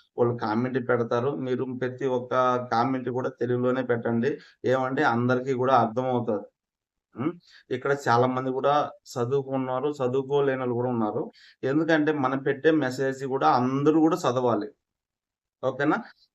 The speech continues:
చదివినారనుకో వాళ్ళకు కూడా అర్థమవుతది, ఈయనకే ఎందుకు వేసాడు అమౌంట్ అన్నది కూడా మనకు విషయం అనేది అర్థమవుతది. అందుకని ప్రతి ఒక్కరు కూడా తెలుగులోనే పెట్టండి మెసేజ్,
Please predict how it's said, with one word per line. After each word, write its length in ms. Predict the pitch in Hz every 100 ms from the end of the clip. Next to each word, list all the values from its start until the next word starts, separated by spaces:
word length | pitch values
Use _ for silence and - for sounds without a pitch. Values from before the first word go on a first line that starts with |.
| -
చదివినారనుకో 800 | 135 170 180 170 151 131 113 127
వాళ్ళకు 360 | 135 131 151
కూడా 140 | 156 143
అర్థమవుతది, 500 | 127 147 143 135 135
ఈయనకే 420 | 139 135 147 139
ఎందుకు 300 | 127 131 131
వేసాడు 640 | 131 131 127 123 123 - -
అమౌంట్ 480 | 120 120 123 123 120 123 -
అన్నది 260 | 123 127 127
కూడా 200 | 139 180
మనకు 280 | 147 131
విషయం 280 | 127 127 139
అనేది 240 | 131 127 147
అర్థమవుతది. 760 | 123 113 117 110 117 110 185 - - -
అందుకని 400 | 120 120 123 165
ప్రతి 340 | 156 123 139
ఒక్కరు 340 | 139 123 117 120
కూడా 180 | 120 143
తెలుగులోనే 560 | - 120 117 123 135
పెట్టండి 380 | 147 120 113 113
మెసేజ్, 500 | 113 110 110 107 113